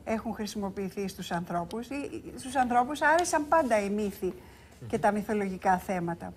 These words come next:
Ο λόγος που χρησιμοποιούσαν αυτούς τους συμβολισμούς είναι διότι μέσα από αυτούς μπορούσαν να συντονιστούν με συγκεκριμένες δυνάμεις που αναλογούσαν στο στάδιο εξέλιξης της συγκεκριμένης στιγμής.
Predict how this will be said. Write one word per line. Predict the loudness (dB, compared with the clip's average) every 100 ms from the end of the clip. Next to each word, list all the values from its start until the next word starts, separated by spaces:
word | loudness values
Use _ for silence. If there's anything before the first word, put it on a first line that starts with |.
| -16 -20 -12
Ο | 0
λόγος | 6 6 6 0
που | -4
χρησιμοποιούσαν | -4 -2 0 0 -2 -4 -4
αυτούς | -4 -6 -10
τους | -6
συμβολισμούς | -4 -2 -4 -2 -2 -4 -6 -16 -20 -16
είναι | -6 0 0 0 -4
διότι | -6 -2 -2 -2
μέσα | -2 -2 0
από | -2
αυτούς | -2 -4 -2
μπορούσαν | 0 0 0 0
να | 0
συντονιστούν | -2 0 0 0 0 -2 -2 -2 -8 -20 -20 -20 -20 -20 -20 -20 -6
με | 0 2
συγκεκριμένες | 2 0 -2 0 2 4 4 4
δυνάμεις | 4 4 4 2 2 0 -4 -14 -20 -20 -20 _ _ -4
που | 2 4 4 2 -2 -8 -20 -20 -20 0
αναλογούσαν | 2 4 4 2 2 -2 0 0 -2
στο | 0 -2
στάδιο | 2 4 4 4 2
εξέλιξης | 0 0 0 0 -6 -6
της | -6
συγκεκριμένης | -6 -6 -6 -4 -4 -4
στιγμής. | -2 -2 -2 -6